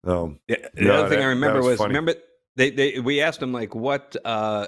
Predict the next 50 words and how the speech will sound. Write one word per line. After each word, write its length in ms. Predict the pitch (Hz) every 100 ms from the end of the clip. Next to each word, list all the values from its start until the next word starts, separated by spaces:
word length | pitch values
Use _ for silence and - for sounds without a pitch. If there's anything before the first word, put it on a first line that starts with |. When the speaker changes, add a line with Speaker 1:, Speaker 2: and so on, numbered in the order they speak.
| -
Speaker 2:
of 160 | 113
this 180 | 107 110
equipment, 420 | 104 - 196 110
'cause 160 | 95 104
equipment, 300 | 107 196 107
the 120 | 107 110
mucklucks, 560 | 135 139 131 127 - -
the 300 | 101 90 85 - _ -
sleeping 280 | - 135
Speaker 1:
Yeah. 100 | 131
Speaker 2:
bags, 260 | 113 117 110
they 60 | -
had 100 | 123
some 140 | 113
really 200 | 135 139
good 140 | 120
equipment. 420 | 104 - 135 95 - _ - _ _ -
And 100 | 113
we 100 | 139
asked, 100 | 135
like, 100 | 123
"Which 180 | 120 151
of 100 | 135
these 180 | 131 123
things 180 | 139 123
can 160 | - 113
we 120 | 101
keep?" 320 | - 170 - - - _ _ -
You 100 | 85
know? 180 | 78 -
Speaker 1:
Yeah. 340 | 131 151 113 - _ _ _
Speaker 2:
And 140 | 123 131
it, 160 | 143 139
the 120 | 147
answer 200 | 175 185
was 160 | 147 120
that 120 | 127
only 260 | 147 175 190
the 120 | 175
things 340 | - 165 160 143
that 140 | 131
touch 240 | - 139 -
your 100 | 113
skin. 400 | - - 92 82
So, 160 | -
like, 200 | 107 104
I 60 | 104
still 260 | 104 180 156
Speaker 1:
Yeah. 120 | 123
Speaker 2:
have 340 | 131 117 101